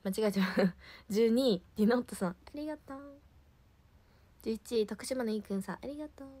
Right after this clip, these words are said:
十位、マックスさん、ありがとう。九位、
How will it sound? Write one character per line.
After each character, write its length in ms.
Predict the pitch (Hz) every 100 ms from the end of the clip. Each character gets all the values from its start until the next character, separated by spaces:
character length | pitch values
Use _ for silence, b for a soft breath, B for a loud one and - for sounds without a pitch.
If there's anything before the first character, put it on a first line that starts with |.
| 262 _ _ _ _ - _ - _ - - -
十 180 | 214 233
位、 180 | 208 180 - _
マ 120 | 233
ッ 40 | 262
ク 160 | -
ス 100 | 226
さ 100 | -
ん、 100 | 175 -
あ 100 | -
り 80 | 285
が 100 | 339
と 180 | 349 302
う。 60 | 302 311 _ - _ _ _ - _ - - - _
九 160 | - 269
位、 160 | 214